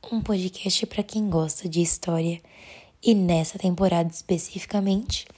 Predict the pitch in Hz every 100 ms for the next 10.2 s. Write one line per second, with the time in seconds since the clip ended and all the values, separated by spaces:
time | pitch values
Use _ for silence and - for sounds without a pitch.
0 | - - - _ _ - 247 240 226 214
1 | 214 208 208 202 202 214 220 214 196 180
2 | 175 - 165 170 165 - - - - -
3 | - 202 175 175 175 170 160 160 160 156
4 | - 160 - 170 180 185 180 175 170 165
5 | - 170 160 - 160 160 165 170 165 156
6 | 160 151 - 160 160 156 143 156 151 147
7 | 143 170 185 240 220 196 185 175 180 -
8 | - 170 170 165 165 190 185 - 175 165
9 | 180 - 175 - 175 170 - 180 - 165
10 | 165 -